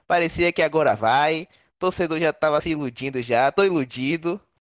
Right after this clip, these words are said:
Agora vai, o time tá bem. O time vai pras oitavas de finais da uefa Champions League, vai jogar contra o P S G e tá bem. Aí quando chega ontem, na terça-feira, empata com o R B Leipzig com um jogo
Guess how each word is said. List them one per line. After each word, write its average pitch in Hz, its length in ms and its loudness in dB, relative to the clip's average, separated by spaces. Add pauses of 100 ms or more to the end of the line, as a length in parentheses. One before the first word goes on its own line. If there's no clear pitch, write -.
(260)
Agora 156 360 2
vai, 135 160 2
o 151 40 -2
time 160 220 -10
tá - 180 2
bem. 151 480 0 (300)
O 151 100 -4
time 170 280 -4
vai 160 160 2
pras 160 200 0
oitavas 151 380 -2
de 147 120 -12
finais 143 260 -4
da 139 80 2
uefa 139 180 -2
Champions 117 340 -10
League, 151 380 -2
vai 147 180 2
jogar 139 220 2
contra 147 200 -8
o - 20 -14
P - 100 -6
S 123 240 -6
G 135 120 -6
e 147 40 -4
tá 127 160 0
bem. 139 260 -2
Aí 196 140 0
quando 240 300 -6
chega 214 440 0 (480)
ontem, 240 460 0
na 196 160 0
terça-feira, 202 800 -2 (800)
empata 190 540 0
com 170 80 -4
o - 20 0
R 190 140 -2
B 160 120 -2
Leipzig 170 420 0
com 339 200 -8
um 214 40 -4
jogo 185 380 -4